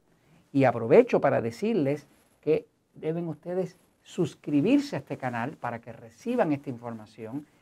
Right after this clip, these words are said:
y si están viéndolo en Facebook, denos like, eh, apóyenos, porque al usted apoyarnos garantiza que este mensaje que salva vidas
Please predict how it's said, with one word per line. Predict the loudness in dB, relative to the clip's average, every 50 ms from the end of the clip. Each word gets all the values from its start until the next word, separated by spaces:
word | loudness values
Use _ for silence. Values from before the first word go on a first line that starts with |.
| _ _ _
y | 2 4 4 4 2
si | -2 -10
están | -2 0 0 0 2
viéndolo | 0 0 0 0 0 0 0
en | -2 0
Facebook, | 2 2 2 2 4 2 2 2 2
denos | -4 0 0 0 2 2 0
like, | 4 6 6 6 6 4 0 -4 -10 _ _ _ _ _ _ _ _
eh, | -4 0 0 2 0 0 -4 _ _ _ _ _ _ _ _ _ _ _ _
apóyenos, | 0 0 0 4 6 8 8 8 6 4 0 -2 -8 -10 _
porque | -6 -4 -4
al | -6 -10
usted | -8 2 4 4
apoyarnos | 6 6 6 6 6 6 4 4 4 0 0 2
garantiza | 2 2 2 0 -6 -8 -8 -8 -8 -8 -8 -8 -10 -10 _ _ _ _ _ _
que | _ -4
este | -4 -2 -4 -2
mensaje | 2 2 2 2 2 -4 -6 -2 0 0 0 0 -4 -12 -16 _ _ _ _ _ _ _ _ _ _ _ _ _
que | _ -12 -12
salva | -12 0 2 2 2 4 2 2
vidas | 2 2 0 0 0 -2